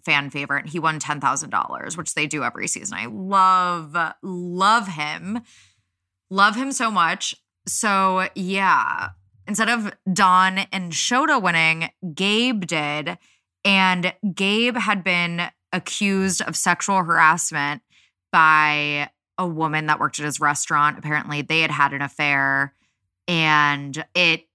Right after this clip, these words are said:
did not turn out well between them. Um, and also, the restaurant industry is already, like,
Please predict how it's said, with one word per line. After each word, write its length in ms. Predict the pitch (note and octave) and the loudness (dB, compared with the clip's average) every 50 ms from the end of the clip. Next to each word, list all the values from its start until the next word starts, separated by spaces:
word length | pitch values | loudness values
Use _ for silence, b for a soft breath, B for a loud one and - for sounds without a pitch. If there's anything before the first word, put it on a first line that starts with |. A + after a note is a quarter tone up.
| - D#3 - | -18 -14 -6
did 180 | - F#3 E3+ E3 | -4 -4 -2 -2
not 520 | E3+ E3+ E3 D#3 D#3 D#3+ D#3+ D#3+ D#3+ - _ _ _ _ _ D#3+ | 2 4 4 6 6 6 4 2 0 -4 _ _ _ _ _ -14
turn 240 | - - E3 F3 E3+ | -10 -6 -4 0 2
out 240 | D#3 C#3+ D3 D3 - | 2 2 2 0 2
well 180 | D#3 D3+ D3+ D3 | 0 0 0 0
between 400 | D#3+ D3 - - D3+ D3+ D3 D3 | -2 -6 -6 -8 -8 -8 -6 -4
them. 460 | C#3+ C#3+ C#3+ C#3+ C#3+ D3 D3 D3 - _ _ _ _ _ _ _ _ _ _ _ | -2 -2 -2 -2 -4 -6 -8 -12 -12 _ _ _ _ _ _ _ _ _ _ _
Um, 520 | - E3 D#3+ D#3 D#3 D3+ D3+ D3 C#3+ C#3+ D3+ | 2 4 6 6 6 6 4 4 2 0 -2
and 120 | D#3 F3 | 0 2
also, 220 | F#3 F#3+ F#3 - A3+ | 2 2 2 0 -2
the 100 | A3 G3+ | 0 2
restaurant 380 | F#3 F3 F3 - - G3 F#3+ | 2 2 2 0 -2 -2 -2
industry 460 | D3+ F3+ F3 E3 - - F#3+ F3+ F3 | -2 -4 -4 -4 -4 -4 -2 0 0
is 120 | E3+ D3+ E3 - - E3 | 0 0 -2 -4 -2 0
already, 380 | E3 E3 E3 D#3+ D#3+ E3 E3+ | 0 2 2 0 0 0 -2
like, 440 | D#3 D3 D3+ D3 C#3+ C#3+ - _ | 0 0 0 0 0 -2 -4 _